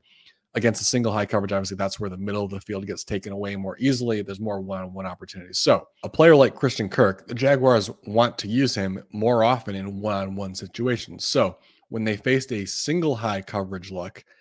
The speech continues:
Kirk led the team with a twenty-seven percent target share. The Jaguars' target share breakdown against two high coverages, however, was Zay Jones at twenty-one percent,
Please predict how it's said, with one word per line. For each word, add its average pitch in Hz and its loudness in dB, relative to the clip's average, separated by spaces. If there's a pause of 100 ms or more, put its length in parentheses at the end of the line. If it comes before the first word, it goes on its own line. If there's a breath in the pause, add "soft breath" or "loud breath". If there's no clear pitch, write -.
(300 soft breath)
Kirk 156 0
led 117 2
the 123 -2
team 117 -2
with 101 -8
a 95 -10
twenty-seven 101 -6
percent 95 -10 (100)
target 95 -6
share. - -10 (800)
The 113 -2
Jaguars' 147 4
target 147 -2
share 123 0
breakdown 107 -4
against 95 -10
two 240 -2
high 117 0
coverages, 95 -6
however, 95 -8
was 92 -12
Zay 117 -2
Jones 123 0
at 107 -8
twenty-one 113 -8
percent, 101 -12